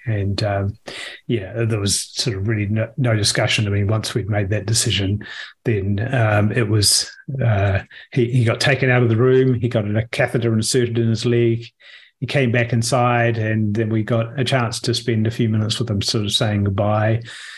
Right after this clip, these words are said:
And then the vet, uh, said, uh, "Are you ready?" And, and went and injected the,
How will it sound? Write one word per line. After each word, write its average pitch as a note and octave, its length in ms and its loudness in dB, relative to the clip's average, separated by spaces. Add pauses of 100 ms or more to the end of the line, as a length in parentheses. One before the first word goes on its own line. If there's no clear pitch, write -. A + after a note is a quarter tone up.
(260)
And A2 140 2
then A2+ 200 2
the A2+ 80 2
vet, B2 340 0
uh, A2+ 260 2
said, A#2+ 280 0
uh, A#2 40 2
"Are A2+ 540 0
you A#2 180 2
ready?" B2+ 400 4
And, A#2 280 2
and A#2+ 240 0
went A#2 160 2
and A#2 320 -2
injected B2+ 520 0
the, A#2 360 0